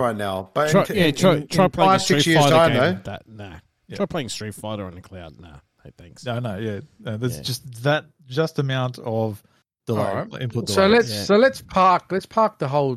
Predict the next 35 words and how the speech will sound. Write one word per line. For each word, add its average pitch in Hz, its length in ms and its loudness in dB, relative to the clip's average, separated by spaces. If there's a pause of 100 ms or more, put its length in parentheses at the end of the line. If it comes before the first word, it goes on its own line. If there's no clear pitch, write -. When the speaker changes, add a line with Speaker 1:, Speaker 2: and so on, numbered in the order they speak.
Speaker 4:
games 127 320 -2
going 120 300 -4
digital 110 800 -8
and 104 560 -8
going 110 260 -4
on 101 80 -8
the 101 60 -10
cloud, 95 400 -8
right? 113 240 0
Because 131 500 -4
we 127 100 -2
could - 140 -6
talk 135 220 -2
for 110 180 -4
hours 104 280 -2
on 98 100 -8
that, 101 180 -4
and 101 160 -6
I 107 60 -2
guess 107 400 -6 (160)
you 110 100 -8
guys 98 280 -2
have 92 80 -10
made 98 180 -4
pretty 98 220 -4
compelling 90 440 -6
points. 87 460 -10 (400)
Let's 214 160 2
go 330 180 6
back 233 280 2
to 190 100 0
the 151 160 4
idea 127 440 4
about 110 440 -2
Xbox - 720 -8